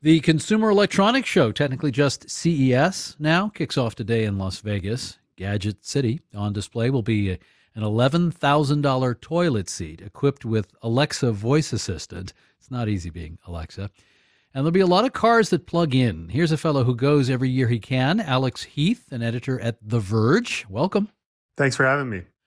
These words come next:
Speaker 1: I mean, these things were traditionally huge. Then there was covid. You think huge again in terms of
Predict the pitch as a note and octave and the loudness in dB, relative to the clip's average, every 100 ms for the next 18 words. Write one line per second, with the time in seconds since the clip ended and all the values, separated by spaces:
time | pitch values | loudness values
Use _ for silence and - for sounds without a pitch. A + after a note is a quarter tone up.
0 | _ _ - G3 G#3 A3 F#3+ B3+ B3 F#3 | _ _ -4 0 2 0 0 0 0 4
1 | F#3 E3 - D3+ C3+ G3+ - G#3 F#3 C#3 | 4 4 2 0 2 0 0 -2 0 2
2 | B2 A2 G#2 - - F#3 G#3+ G#3+ C3 A2+ | 2 0 -4 -10 -4 0 4 4 4 2
3 | B2+ D3+ D3 - C#3+ F3+ G3 F3 D#3 C3+ | 0 -4 -6 -6 -2 0 0 2 2 0
4 | - F3 G3+ D#3+ B2 G2+ A2+ A#2 F3 D#3+ | -2 2 4 4 2 0 -2 -2 -2 0
5 | F3 F3+ D3 C3+ D#3+ G3+ E3+ F3+ F3 E3 | 2 0 0 0 0 0 -2 0 0 2
6 | D#3+ D3 | 0 0